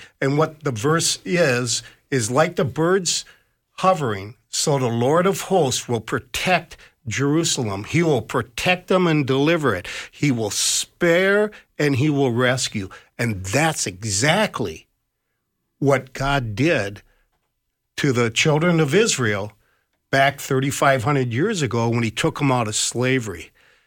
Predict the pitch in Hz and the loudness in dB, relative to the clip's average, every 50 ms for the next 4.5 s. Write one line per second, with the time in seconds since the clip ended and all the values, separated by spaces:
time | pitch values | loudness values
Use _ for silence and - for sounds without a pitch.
0 | _ _ _ _ _ _ - - 175 151 143 139 139 135 131 131 131 131 - _ | _ _ _ _ _ _ -4 0 2 4 4 4 4 2 2 0 -2 -6 -10 _
1 | - - - 165 147 123 113 156 170 208 214 - - 180 135 110 107 113 135 156 | -6 -2 0 0 0 0 2 2 2 2 0 0 -2 -2 -2 -2 -2 0 2 2
2 | 170 185 202 196 196 196 - 170 139 117 - - - 165 160 - - 135 117 - | 4 4 4 4 4 2 0 -2 -4 -4 -4 -2 0 0 0 0 -2 -6 -8 -4
3 | - 185 160 131 113 110 123 - - 185 170 - - 208 190 185 190 233 277 262 | -2 0 0 0 0 -2 -2 -2 0 0 0 0 2 2 2 2 2 2 0 -2
4 | 170 - - 143 123 120 120 117 110 - | -2 -2 -2 -2 0 0 0 -2 -2 -4